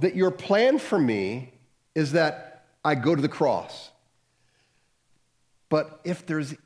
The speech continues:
any way that this cup could pass from me, I'll be okay with that. But I also want your will to be done.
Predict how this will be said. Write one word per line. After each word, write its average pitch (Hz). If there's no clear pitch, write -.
any 220
way 139
that 131
this 127
cup -
could 131
pass 190
from 117
me, 90
I'll 294
be 247
okay 226
with 170
that. 117
But 131
I 131
also 143
want 120
your 110
will 131
to 117
be 87
done. -